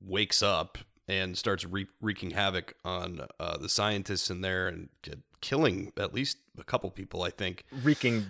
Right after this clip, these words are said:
Speaker 2: beautifully choreographed havoc. Yeah, I mean, the, the,
Speaker 1: It's
Speaker 2: uh,
Speaker 1: good.
Speaker 2: this movie is, well,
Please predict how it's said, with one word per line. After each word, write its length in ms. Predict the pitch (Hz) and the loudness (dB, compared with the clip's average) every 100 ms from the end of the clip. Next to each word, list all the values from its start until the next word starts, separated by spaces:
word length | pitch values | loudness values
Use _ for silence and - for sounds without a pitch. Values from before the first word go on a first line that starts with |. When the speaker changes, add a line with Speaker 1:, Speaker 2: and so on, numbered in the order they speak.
| 92 | 0
Speaker 2:
beautifully 520 | 127 131 131 117 110 | 4 6 4 2 2
choreographed 760 | - 117 107 101 92 101 90 - | 6 8 10 8 6 4 4 4
havoc. 400 | 101 87 82 113 | 4 4 2 4
Yeah, 240 | 98 87 | 6 6
I 60 | 101 | 4
mean, 260 | 110 117 | 6 6
the, 140 | 120 117 | 2 2
the, 240 | 127 120 | 2 6
Speaker 1:
It's 160 | 113 107 | 8 10
Speaker 2:
uh, 40 | |
Speaker 1:
good. 240 | 101 85 - - 120 101 92 | 8 4 -2 -16 -12 -10 -4
Speaker 2:
this 160 | 147 - | -2 0
movie 280 | 151 131 107 | 2 4 4
is, 200 | 95 78 - 165 | 2 -4 -12 -2
well, 240 | 180 165 | 0 0